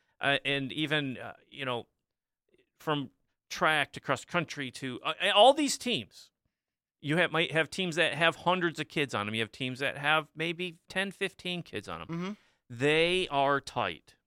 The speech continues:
Speaker 2: Yes.
Speaker 1: Because they're all working together.
Speaker 2: They're all working together. They're close-knit. I
Speaker 1: Correct.
Speaker 2: mean, like, you know, and for Oxford to take the court this week, I mean, like, their boys are gonna be taking on Lapeer.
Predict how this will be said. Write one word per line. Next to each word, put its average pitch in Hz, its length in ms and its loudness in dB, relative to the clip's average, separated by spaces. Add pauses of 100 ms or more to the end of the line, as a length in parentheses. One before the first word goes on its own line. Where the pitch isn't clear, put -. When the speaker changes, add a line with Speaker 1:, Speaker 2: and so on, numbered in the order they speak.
Speaker 2:
Yes. 170 220 0
Speaker 1:
Because 127 260 0
they're 110 180 2
all 127 200 6
working 127 320 0
together. 76 480 -12
Speaker 2:
They're 151 120 -8
all 190 180 4
working 190 320 0
together. 165 500 -2
They're 123 100 -14
close-knit. 160 880 -6
I - 40 -12
Speaker 1:
Correct. 120 400 2
Speaker 2:
mean, 82 60 -6
like, 143 220 -8 (480)
you 165 100 -8
know, 175 160 -4
and 160 300 -2 (220)
for 165 320 -2
Oxford 226 460 0
to 180 60 -20
take 190 280 -8
the 170 80 -14
court 160 440 -6
this 151 200 -14
week, 139 360 -10
I 135 60 -8
mean, 135 200 -8
like, 131 300 -8 (100)
their 151 120 -6
boys 165 460 -4
are 170 60 -6
gonna 160 140 -6
be 156 100 -8
taking 147 420 -10
on 143 280 0 (760)
Lapeer. 175 720 -2